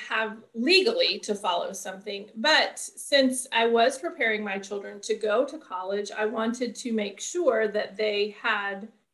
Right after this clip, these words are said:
what their public school peers would have. So like I said, we did research on our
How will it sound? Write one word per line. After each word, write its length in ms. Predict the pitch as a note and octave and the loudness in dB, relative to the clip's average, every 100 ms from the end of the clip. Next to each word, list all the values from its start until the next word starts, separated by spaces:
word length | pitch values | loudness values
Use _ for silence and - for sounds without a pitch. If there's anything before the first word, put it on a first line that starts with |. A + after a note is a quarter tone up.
| _ _ - | _ _ 0
what 180 | C4 G#3+ | 2 6
their 320 | A#3 A3 G#3+ | 6 6 4
public 400 | A3+ A3+ G#3+ - | 2 0 0 -2
school 540 | - A#3 G3+ G3 F#3+ _ _ | -8 0 2 0 -4 _ _
peers 580 | - D#4 F3+ - - - | -2 2 2 0 -4 -8
would 220 | G3 - | -6 -6
have. 420 | - - - - - _ - | -8 -10 -8 -10 -14 _ -12
So 320 | - A3+ G#3+ | -2 0 2
like 320 | G#3 G#3+ G#3 | 2 2 2
I 80 | G3 | 0
said, 360 | G3 G#3 F#3+ | 0 -2 -2
we 180 | B3 B3 | -2 0
did 320 | G#3 A#3+ A3+ | 4 4 4
research 560 | A3 A3+ A3 A3+ A3 G#3+ | 2 -2 -2 0 0 0
on 320 | - G#3+ G#3+ G3+ | -2 0 0 -2
our 540 | G3+ G3 G3+ G3+ | -4 -2 -2 -2